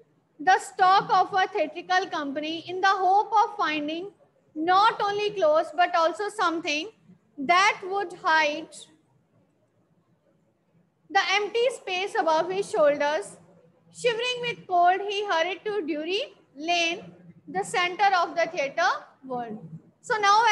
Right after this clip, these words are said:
as I told you, the next problem for him to cover his face, because it was completely hollow. So for that, he, where he has gone,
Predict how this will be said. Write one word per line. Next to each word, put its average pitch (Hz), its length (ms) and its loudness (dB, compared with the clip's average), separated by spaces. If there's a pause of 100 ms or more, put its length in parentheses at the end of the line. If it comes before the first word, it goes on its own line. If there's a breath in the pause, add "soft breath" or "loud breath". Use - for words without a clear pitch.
as 403 100 2
I 427 200 2
told 349 260 2
you, 370 140 -4
the 359 120 0
next 359 360 -2
problem 349 440 -2
for 349 140 -2
him 330 400 -6
to 415 280 -2 (840)
cover 349 320 2
his 440 400 -6
face, 247 680 -10 (400)
because 330 300 4
it 392 120 0
was 381 220 2
completely 427 720 -2
hollow. 370 360 0 (340)
So - 200 -2
for 466 280 4
that, 349 380 2
he, 381 180 -6
where 349 260 -6
he 392 200 -8
has 359 240 -6
gone, 311 320 -6